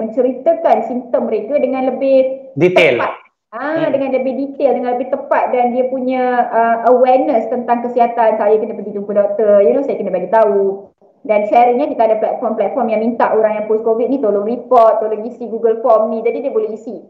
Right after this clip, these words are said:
Speaker 1: Golongan kanak-kanak, dia sangat happy. Kita tak tahu pun sebenarnya apa simptom dia. Sebab itulah kita buat post-covid clinic untuk kanak-kanak juga. Sebab kita nak pantau pembesaran mereka, I Q mereka, bertutur macam mana, menulis macam mana. Kita nak pantau. Kita tak nak lewat juga macam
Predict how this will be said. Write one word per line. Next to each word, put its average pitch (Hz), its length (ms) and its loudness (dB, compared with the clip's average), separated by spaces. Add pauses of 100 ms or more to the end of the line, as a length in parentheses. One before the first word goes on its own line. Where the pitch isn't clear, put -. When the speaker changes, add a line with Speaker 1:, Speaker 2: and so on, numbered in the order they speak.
(640)
Speaker 1:
Golongan 302 400 2
kanak-kanak, 233 800 0
dia 277 80 4
sangat 269 320 -2
happy. 240 640 -2
Kita 320 160 -6
tak - 160 -2
tahu 294 320 2
pun 226 160 0
sebenarnya 214 480 -2
apa 233 80 0
simptom 233 320 0
dia. 202 80 2
Sebab 269 240 -2
itulah 311 240 0
kita 294 240 2
buat 285 320 2
post-covid 254 400 0
clinic 262 240 -4
untuk 254 240 -6
kanak-kanak 254 560 0
juga. 254 240 0
Sebab 240 320 -6
kita - 160 -8
nak - 160 -6
pantau 254 800 0
pembesaran 214 560 -4
mereka, 262 480 2
I 214 240 -2
Q 208 160 -10
mereka, 247 800 0 (320)
bertutur 214 640 0
macam 208 160 -2
mana, 269 320 0
menulis 233 560 -2
macam 233 240 -6
mana. 302 160 -4
Kita 349 80 -6
nak 320 160 0
pantau. 320 480 4
Kita 359 240 -8
tak 277 160 0
nak 269 160 -2
lewat 294 480 0
juga 220 160 2
macam 240 200 -6